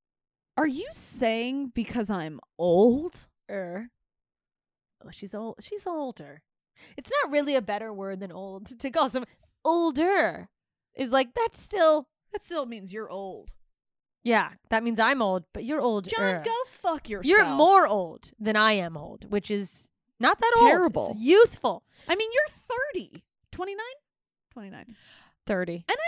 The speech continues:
Speaker 1: I'm thirty-three. You know?
Speaker 2: I don't know about you.
Speaker 1: I don't know about you.
Speaker 2: This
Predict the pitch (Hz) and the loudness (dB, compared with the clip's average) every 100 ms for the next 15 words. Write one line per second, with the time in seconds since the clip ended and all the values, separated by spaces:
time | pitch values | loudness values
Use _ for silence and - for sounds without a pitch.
0 | 679 - 440 392 - 196 - - - 302 | -6 -2 2 2 0 -8 -12 -18 -10 -4
1 | 466 539 554 508 _ _ _ - _ 359 | -2 0 -2 -6 _ _ _ -20 _ 6
2 | 381 330 349 349 311 285 302 - 294 294 | 8 8 6 6 6 8 6 4 -2 -2
3 | 302 285 277 247 214 - - 294 302 311 | -2 -2 0 -2 -6 -8 0 2 4 2
4 | 320 311 254 233 294 285 262 330 392 440 | 4 4 4 6 4 4 2 0 2 4
5 | 466 466 311 180 _ _ _ - _ _ | 4 4 2 0 _ _ _ -20 _ _
6 | 208 415 554 | 6 8 8